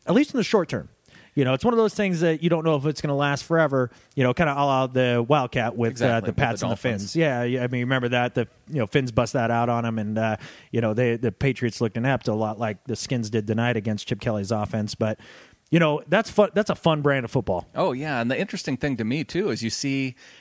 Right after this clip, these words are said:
Speaker 2: more of these guys coming out of the Pac-twelve, you know, like Carroll and Harbaugh and now Kelly.
Speaker 1: That's a good point.
Speaker 2: And, uh, you know, actually
Speaker 1: having s-,
Speaker 2: success
Speaker 1: legitimate
Speaker 2: in the
Speaker 1: success.
Speaker 2: N F L.
Speaker 1: Yeah.
Speaker 2: Right, yeah.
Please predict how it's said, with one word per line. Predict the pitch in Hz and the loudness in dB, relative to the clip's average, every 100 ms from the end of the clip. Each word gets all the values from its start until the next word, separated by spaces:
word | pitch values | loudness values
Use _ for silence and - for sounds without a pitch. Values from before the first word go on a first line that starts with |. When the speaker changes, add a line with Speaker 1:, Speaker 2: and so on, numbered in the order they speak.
| - - | -20 -8
Speaker 2:
more | 117 139 | -4 -2
of | 143 | -2
these | 143 | -4
guys | 123 117 120 - | -4 -2 -2 -4
coming | 123 135 | -6 -4
out | 127 | -4
of | 120 | -4
the | |
Pac-twelve, | - 120 127 - 110 98 92 110 117 | -6 -6 -8 -8 -4 -2 -2 -4 -6
you | 101 | -4
know, | 95 107 | -4 -4
like | 117 - | -6 -6
Carroll | 98 95 110 120 | -4 -2 -2 -4
and | 101 | -6
Harbaugh | 98 98 98 95 101 117 | -4 -2 -2 -2 -2 -2
and | 104 | -4
now | 104 110 | -2 -2
Kelly. | - 123 104 95 95 107 | -4 -6 -4 -2 -6 -8
Speaker 1:
That's | - | -10
a | 107 | -8
good | - | -4
point. | 208 | -2
Speaker 2:
And, | 123 117 113 113 117 | 0 0 0 0 0
uh, | 107 104 101 98 - _ _ _ _ - | 0 0 -2 -8 -16 _ _ _ _ -8
you | 127 | -4
know, | 113 | -2
actually | 104 113 - 143 123 113 - _ _ _ _ _ _ - | -4 -6 -6 -2 0 -2 -4 _ _ _ _ _ _ -4
Speaker 1:
having | 131 135 127 - | -2 -2 -6 -8
s-, | - | -10
Speaker 2:
success | - 202 151 | -6 0 2
Speaker 1:
legitimate | 165 120 147 180 170 | 2 2 2 2 0
Speaker 2:
in | 135 | 0
the | |
Speaker 1:
success. | 139 135 | 0 0
Speaker 2:
N | 127 | 0
F | 156 | 0
L. | 160 90 - | -2 -4 -6
Speaker 1:
Yeah. | 127 160 | -2 0
Speaker 2:
Right, | 101 - | -2 -6
yeah. | 120 127 90 | -6 -4 -6